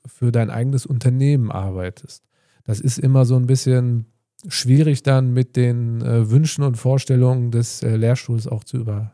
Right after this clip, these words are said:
übereinzubringen. Wir haben ein sogenanntes Kennzahlsystem, das heißt, wir müssen eine gewisse Anzahl an Forschungsanträgen schreiben pro Jahr, äh, Studenten betreuen, ähm, F und E-Projekte machen und, und Veröffentlichungen schreiben. Und das kann dann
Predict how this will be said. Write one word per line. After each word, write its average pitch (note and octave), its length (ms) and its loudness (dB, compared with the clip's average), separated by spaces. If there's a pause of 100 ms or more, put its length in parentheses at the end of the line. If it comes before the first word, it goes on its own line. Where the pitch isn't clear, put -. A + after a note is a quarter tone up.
(120)
übereinzubringen. C3 720 0 (460)
Wir G#2+ 100 0
haben A2+ 100 4
ein B2 60 2
sogenanntes A2+ 420 2
Kennzahlsystem, B2+ 760 0
das A2+ 140 -2
heißt, A2 160 -2
wir A2+ 80 -6
müssen A2 560 -6
eine B2 100 -8
gewisse A#2 380 -2
Anzahl A2+ 340 0
an G#2+ 220 -2 (300)
Forschungsanträgen B2 800 0
schreiben A#2+ 340 -2
pro A#2 160 -6
Jahr, A2+ 400 0
äh, A#2 220 -2
Studenten A#2+ 360 0
betreuen, A2+ 540 2 (720)
ähm, G#2 720 -2
F B2 140 -6
und B2 80 0
E-Projekte A#2 420 2
machen G#2+ 480 -2
und, G2+ 500 -6
und G#2 180 -6
Veröffentlichungen G#2 600 -2
schreiben. G#2+ 400 -4
Und A2+ 160 -4
das A2+ 240 -2
kann C3 300 0
dann A#2+ 400 0